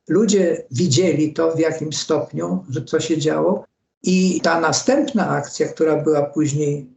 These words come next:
w Krzemieńcu, tym Krzemieńcu Słowackiego, tam w Liceum Krzemienieckim słynnym, tam też zamordowano trzydziestu nauczycieli tego, już odbyła się w inny sposób, mianowicie w taki, żeby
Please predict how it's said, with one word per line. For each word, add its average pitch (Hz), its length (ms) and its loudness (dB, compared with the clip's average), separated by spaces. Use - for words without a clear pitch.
w - 100 -20
Krzemieńcu, 180 960 0
tym 156 340 -4
Krzemieńcu 156 580 0
Słowackiego, 143 920 0
tam 143 180 -2
w 139 80 2
Liceum 151 460 0
Krzemienieckim 147 760 0
słynnym, 143 480 0
tam 143 200 0
też - 260 0
zamordowano 143 840 0
trzydziestu 151 580 0
nauczycieli 139 600 0
tego, 143 360 0
już 226 240 2
odbyła 196 400 4
się 180 160 0
w - 80 -6
inny 175 220 0
sposób, - 460 0
mianowicie 170 500 -2
w - 80 -4
taki, 175 320 0
żeby 160 420 0